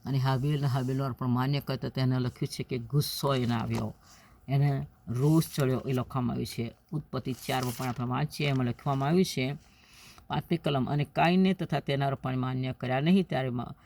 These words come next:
માન્ય કર્યા નહીં, માટે કાઈનને બહુ રોષ ચડ્યો અને તેનું મોં ઉતરી ગયું." એવી જ રીતે જેમ પહેલો જ આદમનો પુત્ર કાઈન એને કહે છે કે એના ભાઈનું અર્પણ માન્ય કર્યું. તમે ચોથી કલમ વાંચીએ છીએ, લખ્યું છે, "અને હાબેલ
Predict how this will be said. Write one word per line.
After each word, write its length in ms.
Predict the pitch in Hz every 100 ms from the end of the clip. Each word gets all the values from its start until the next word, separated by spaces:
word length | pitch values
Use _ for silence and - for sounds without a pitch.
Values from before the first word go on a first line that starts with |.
| - - _ _ -
માન્ય 460 | 127 131 143 147 151
કર્યા 220 | 143 139
નહીં, 400 | 151 202 170 143
માટે 260 | 139 - 143
કાઈનને 440 | - 135 135 135
બહુ 340 | 131 123 131
રોષ 220 | 120 123 120
ચડ્યો 220 | - 131
અને 80 | 135
તેનું 260 | 127 127 127
મોં 120 | 123
ઉતરી 300 | - 117 120
ગયું." 300 | 120 120 113 151
એવી 360 | 151 156 170
જ 80 | 139
રીતે 440 | 127 113 127 120
જેમ 520 | 113 110 135 123 117 110 - _ - - - - - - - - -
પહેલો 560 | 151 156 160 160 160 139
જ 120 | 135
આદમનો 440 | 135 135 135 131 131
પુત્ર 600 | - 147 - 143 127 - _ _ -
કાઈન 360 | - 139 160 135
એને 360 | - 143 139 127
કહે 140 | 131
છે 160 | - 123
કે 60 | 127
એના 200 | 127 117
ભાઈનું 540 | 123 139 143 139 135
અર્પણ 380 | 127 127 - 127
માન્ય 340 | 123 139 160
કર્યું. 300 | 151 147 151 -
તમે 200 | 135 127
ચોથી 360 | - 131 - -
કલમ 220 | 131 123
વાંચીએ 320 | 127 139 156
છીએ, 140 | 143 127
લખ્યું 240 | - 185
છે, 340 | - 165 139 147 - - - -
"અને 300 | 170 196 190
હાબેલ 540 | 143 143 143 156 156